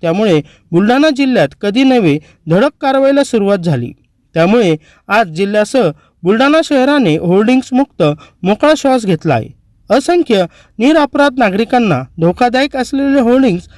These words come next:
आज निघाले, तर इतर उर्वरित होर्डिंगची ऑडिट रिपोर्ट कारवाई सुरू करण्यात आली आहे. होर्डिंग्ज माफियांचे जाळे उखडून फेकण्यासाठी जिल्हा प्रशासनाने कंबर कसली.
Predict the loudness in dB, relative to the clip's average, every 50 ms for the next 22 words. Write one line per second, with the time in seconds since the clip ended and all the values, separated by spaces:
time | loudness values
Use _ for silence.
0 | -20 -20 -6 -2 0 0 0 0 -2 -2 0 0 0 0 0 -2 -6 -10 -18 _
1 | -20 -20 -20 -20 _ _ _ -20 _ _ -4 0 0 0 0 -2 _ _ _ _
2 | -8 -8 -6 -2 -2 -2 0 0 0 2 2 2 2 2 2 2 2 0 2 2
3 | 2 2 0 0 0 2 2 2 0 -2 -6 -16 _ _ _ _ -2 0 0 0
4 | 2 0 -2 -2 _ _ -8 -6 -6 -4 -2 -2 -2 -2 0 0 2 2 2 2
5 | 2 0 0 -2 -2 -2 -2 -2 -2 -2 -2 0 0 0 0 0 0 2 2 2
6 | 0 -2 -6 -12 _ _ _ _ _ _ _ _ _ 0 0 2 2 2 0 -2
7 | -2 -2 -4 -4 -2 0 0 0 2 2 0 0 0 0 2 2 2 2 0 -2
8 | _ _ _ _ _ -6 -6 -6 -2 0 2 2 4 2 2 2 0 0 0 0
9 | 0 0 0 0 -2 0 0 -2 -2 0 0 -2 0 2 0 0 0 -4 -4 -2
10 | -4 -4 -2 0 0 0 0 0 0 0 -2 -4 -6 -6 -4 -2 0 0 0 0
11 | -2 -4 -4 -4 -6 -10 -10 -10